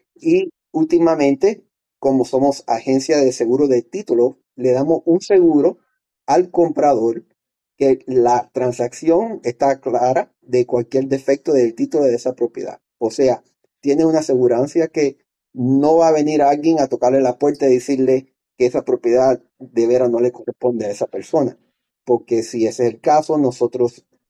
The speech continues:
intervenimos y podemos entonces arreglar cualquier cosa que, que pueda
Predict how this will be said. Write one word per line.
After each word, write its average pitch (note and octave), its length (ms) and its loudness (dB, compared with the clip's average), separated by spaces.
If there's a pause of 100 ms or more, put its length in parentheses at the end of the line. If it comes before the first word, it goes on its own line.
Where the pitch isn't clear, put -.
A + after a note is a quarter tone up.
(160)
intervenimos A#2+ 1000 -2
y C3+ 300 2
podemos A#2+ 520 -4
entonces G#2+ 500 -4
arreglar G#2 380 -6
cualquier A2 380 -8
cosa B2+ 340 -4
que, G#2 300 -10
que G#2+ 160 -14
pueda G2+ 360 -4